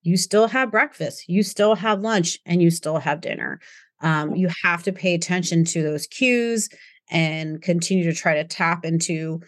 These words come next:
what you've learned around intuitive eating or your meal plan if you're still in some sort of recovery, because that's when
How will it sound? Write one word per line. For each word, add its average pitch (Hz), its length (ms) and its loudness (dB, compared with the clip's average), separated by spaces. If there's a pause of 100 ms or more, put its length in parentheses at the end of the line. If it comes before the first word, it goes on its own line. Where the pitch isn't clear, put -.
(220)
what 160 320 2
you've 160 200 -2
learned 196 500 2
around 160 260 0
intuitive 160 480 -4
eating 214 480 2
or 160 140 0
your 156 160 -4
meal 190 300 2
plan 190 300 0
if 156 160 0
you're 147 100 -4
still 156 280 -4
in 151 80 -2
some 151 240 -4
sort 151 220 -4
of 147 80 -8
recovery, 185 580 0
because 165 540 0 (380)
that's 233 320 0
when 170 600 2